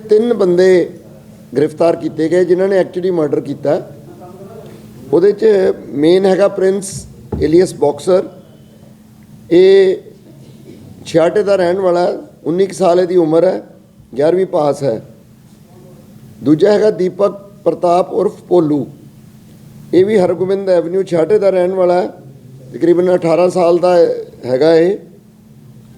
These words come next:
ਔਰ ਤੀਸਰਾ ਹੈਗਾ ਦਾਨਿਸ਼ ਏਲੀਅਸ ਗੁੱਗੂ, ਇਹ ਕੋਟ ਖਾਲਸਾ ਅੰਮ੍ਰਿਤਸਰ ਦਾ ਹੈ ਰਹਿਣ ਵਾਲਾ, ਇਹਦੀ ਉਮਰ ਵੀ ਤਕਰੀਬਨ ਅਠਾਰਾਂ ਸਾਲ ਤੋਂ ਉੱਪਰ ਹੈ।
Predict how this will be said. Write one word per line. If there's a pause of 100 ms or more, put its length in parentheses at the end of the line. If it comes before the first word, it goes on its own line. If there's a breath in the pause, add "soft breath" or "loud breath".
(120)
ਔਰ
ਤੀਸਰਾ
ਹੈਗਾ
ਦਾਨਿਸ਼
ਏਲੀਅਸ
ਗੁੱਗੂ, (800 loud breath)
ਇਹ
ਕੋਟ
ਖਾਲਸਾ
ਅੰਮ੍ਰਿਤਸਰ
ਦਾ
ਹੈ (320)
ਰਹਿਣ
ਵਾਲਾ, (220)
ਇਹਦੀ
ਉਮਰ
ਵੀ
ਤਕਰੀਬਨ
ਅਠਾਰਾਂ
ਸਾਲ
ਤੋਂ
ਉੱਪਰ
ਹੈ।